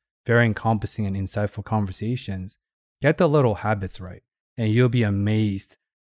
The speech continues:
like t-, your, uh, Samantha story on the fourteenth month. After thirteen months of stagnancy, air quote, on the fourteenth month, you're like, "Whoa,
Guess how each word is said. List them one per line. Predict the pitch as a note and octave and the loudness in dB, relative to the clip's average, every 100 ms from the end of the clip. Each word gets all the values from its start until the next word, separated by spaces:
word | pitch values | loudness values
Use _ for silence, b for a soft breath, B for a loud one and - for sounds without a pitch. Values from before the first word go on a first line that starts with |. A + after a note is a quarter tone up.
| _ | _
like | A2+ G#2+ - _ | -2 -2 -2 _
t-, | - - _ _ _ _ _ _ | -20 -20 _ _ _ _ _ _
your, | A#2+ A2 A2 | 0 2 4
uh, | G#2+ G2+ G2+ | 2 2 -2
Samantha | G2+ A#2 A2+ B2+ A#2 | 0 2 4 4 2
story | G2 - A#2 G#2+ F#2 - | 0 0 2 2 -2 -4
on | A2+ | -4
the | G#2 | -4
fourteenth | - C3+ B2 - B2 G#2+ | -2 2 2 2 0 0
month. | - A2 G2+ - _ _ - | -2 -2 -2 -8 _ _ -4
After | D3 - | -2 0
thirteen | B2+ - D#3 D3+ - D3 | 0 4 4 2 0 2
months | C3 B2 A#2 | 4 2 0
of | G2+ | -4
stagnancy, | - A#2+ A#2 G#2+ F#2+ - G2 F#2 | 0 0 2 -2 -4 -6 -8 -8
air | - A2+ | -4 -4
quote, | - G2+ F#2+ - _ _ _ - | -4 -8 -10 -16 _ _ _ -2
on | A2+ | 0
the | G#2 | 2
fourteenth | - A#2 - A2+ - | 2 2 2 -2 0
month, | G#2 F#2+ F#2 | -2 -2 -4
you're | A#2 | 0
like, | A2 G2+ | 0 0
"Whoa, | G#2 G#2 A#2 G2+ F#2+ | -2 2 4 2 -4